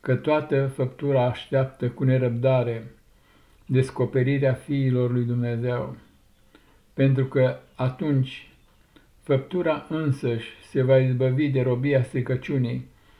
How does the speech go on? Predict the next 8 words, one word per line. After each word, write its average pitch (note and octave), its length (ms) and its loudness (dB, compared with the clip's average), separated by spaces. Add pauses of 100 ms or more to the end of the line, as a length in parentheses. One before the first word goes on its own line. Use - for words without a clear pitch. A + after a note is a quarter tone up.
(560)
ca C3+ 140 4
să C3+ 140 -2
fie D3 280 -2
părtașă B2+ 880 -4 (560)
la C3 140 0
libertatea B2+ 960 0
măririi B2 640 0
fiilor B2 720 -2